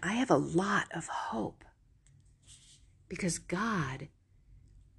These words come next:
is basically saying, "Look, the deaf are gonna hear the re-, the words of a book. You're gonna be pulled out of gloom and darkness. The blind shall see."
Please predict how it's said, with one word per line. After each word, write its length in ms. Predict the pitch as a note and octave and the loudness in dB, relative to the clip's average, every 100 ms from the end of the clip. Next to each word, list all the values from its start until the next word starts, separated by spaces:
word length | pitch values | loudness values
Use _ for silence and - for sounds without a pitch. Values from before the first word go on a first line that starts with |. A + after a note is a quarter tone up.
| - | 2
is 180 | F#3 D#3+ | 2 2
basically 680 | - D#3+ G#3+ - E3 C3+ B2+ | 2 2 4 2 0 -2 0
saying, 500 | - E3 D#3 A#2+ C3 | 2 4 4 2 2
"Look, 300 | C#3+ - - | 0 -2 -6
the 140 | - | -2
deaf 320 | C3+ C#3+ E3 C#3+ | -2 0 0 0
are 80 | |
gonna 220 | C3 B2 A#2 | 0 -2 -2
hear 400 | B2+ C#3 D#3 C#3 | -2 2 4 2
the 100 | A2+ | 0
re-, 220 | C3+ - | -2 -2
the 80 | C#3 | -2
words 340 | B2+ B2+ C#3 | 2 2 2
of 100 | D3 | 0
a 60 | B2+ | -2
book. 440 | A2 A2+ F3 - - - - - - | -2 -2 -4 -6 -20 -20 -20 -20 -14
You're 200 | - C#3 | -2 -2
gonna 240 | - D3 C3+ | 2 0 2
be 160 | C3+ | -2
pulled 640 | - - - E3 E3 F3+ - | -6 -12 4 6 8 6 2
out 180 | C#3+ | -4
of 260 | C3 C#3+ - | -4 -6 -12
gloom 580 | - D3 D#3 E3 E3+ F3 | -6 4 6 8 8 6
and 260 | C#3 A2+ - | 2 -2 -4
darkness. 760 | C#3 D3 - E3+ F#3 - - - - | 0 0 0 0 0 0 -2 -4 -8
The 80 | |
blind 680 | B2+ - C3+ C#3 D3 E3 F3 | -6 -2 0 2 2 2 0
shall 300 | - - C3+ | -4 -4 -2
see." 720 | B2 - - C#3 D3 F#3+ A#3+ | -4 -2 -2 0 0 0 -2